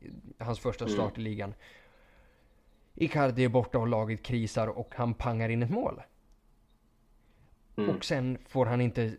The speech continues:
Speaker 1: se planen igen på tre månader. Alltså, det där är inte okej.
Speaker 2: Och så han, han fick ju, han fick ju starta matchen efter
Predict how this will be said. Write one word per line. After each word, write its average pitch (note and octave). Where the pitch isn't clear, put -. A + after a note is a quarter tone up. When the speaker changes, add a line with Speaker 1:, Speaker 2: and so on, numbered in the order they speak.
Speaker 1:
se B2
planen D#3+
igen F#2+
på A2
tre G#2+
månader. G2
Alltså, C3+
det C3+
där D3
är F#3
inte F#3
okej. G#2
Speaker 2:
Och G#2+
så A2
han, G#2+
han A2+
fick C#3
ju, A2+
han A2+
fick B2+
ju G#2
starta F#2+
matchen F#2+
efter -